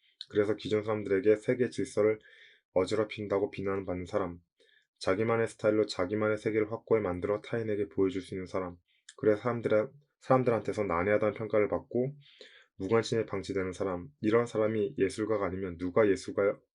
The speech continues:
수 있겠는가?" 불행히도 지금은 우리는 어린아이이면서 이미 어른이 되어버린 아이들이 많은 시대에 살고 있다.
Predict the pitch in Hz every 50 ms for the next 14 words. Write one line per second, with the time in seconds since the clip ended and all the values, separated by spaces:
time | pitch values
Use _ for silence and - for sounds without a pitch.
0 | - - 98 - - 98 - - 101 90 90 87 87 85 87 87 _ _ _ _
1 | _ _ _ _ _ _ _ _ _ _ _ _ _ _ _ _ _ _ _ -
2 | - 107 117 117 113 113 120 110 - - 107 92 107 104 110 113 101 90 80 -
3 | - 95 95 98 98 104 101 90 80 80 87 _ _ _ _ _ _ _ _ -
4 | 92 95 98 113 110 110 104 104 101 95 92 92 90 104 104 104 - - _ _
5 | - 104 104 104 101 92 87 92 101 104 107 104 98 98 98 92 87 92 92 101
6 | 95 95 - 82 87 95 90 101 98 104 101 92 87 92 95 90 - - - 104
7 | - - 104 104 107 92 87 - - 82 82 -